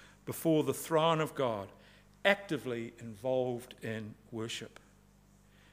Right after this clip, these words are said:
And that leads us from a description f-, from what is around the throne of God to the worship that happens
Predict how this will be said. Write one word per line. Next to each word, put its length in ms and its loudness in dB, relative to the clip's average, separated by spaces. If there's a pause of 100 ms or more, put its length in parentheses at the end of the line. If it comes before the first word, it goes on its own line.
And 120 4
that 160 8
leads 320 8
us 200 8
from 200 4
a 40 4
description 560 6
f-, 240 -6
from 260 2
what 160 10
is 320 6
around 380 10
the 100 4
throne 340 2
of 120 -4
God 340 4 (340)
to 80 2
the 120 10
worship 520 12
that 120 2
happens 440 0